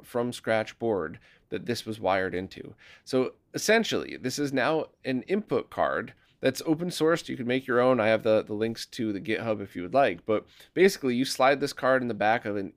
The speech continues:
H series B V M or any of the L series P V Ms, and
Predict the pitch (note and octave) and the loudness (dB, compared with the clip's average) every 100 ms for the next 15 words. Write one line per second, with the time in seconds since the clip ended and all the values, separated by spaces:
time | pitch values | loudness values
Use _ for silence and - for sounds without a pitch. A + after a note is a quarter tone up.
0 | - A#2 - - A#2+ B2 A#2 A#2 A2+ G#2 | -6 -4 -4 -2 0 -2 -4 -6 -4 0
1 | G#2+ A2+ A2 F2 D2 A2+ A2 G#2+ G#2+ - | 0 0 -2 -2 -2 -2 -2 -4 -6 -2
2 | G#2+ B2+ - B2+ A#2+ G#2 G2 - E3+ D#3 | 0 0 -2 -4 -4 -4 -6 -6 -4 -2
3 | G2 D#2+ F#2 A2 - _ - - _ _ | -2 -4 -6 -8 -12 _ -20 -20 _ _
4 | C#3 C3 A2+ | 0 0 0